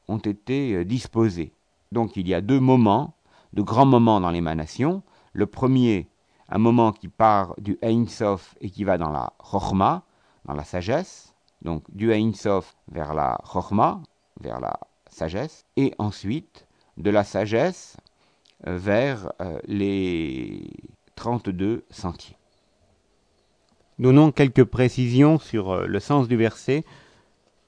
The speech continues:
que Rabbi Azriel utilise pour sa démonstration. Il cite donc un verset, euh, du livre, euh,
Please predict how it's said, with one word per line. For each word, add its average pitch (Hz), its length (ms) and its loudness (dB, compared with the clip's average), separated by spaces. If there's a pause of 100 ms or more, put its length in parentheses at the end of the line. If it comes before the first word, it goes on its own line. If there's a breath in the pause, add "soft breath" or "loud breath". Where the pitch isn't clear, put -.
(220)
que 110 100 -2
Rabbi 120 340 4
Azriel 113 400 2
utilise 110 380 -2
pour - 240 -6
sa - 240 -4
démonstration. 110 720 -2 (720 loud breath)
Il 104 100 -8
cite 139 280 -2
donc 135 340 2 (100)
un 110 100 -4
verset, 104 680 -6
euh, 95 220 -8
du 101 140 -6
livre, 101 520 -6
euh, 87 360 -6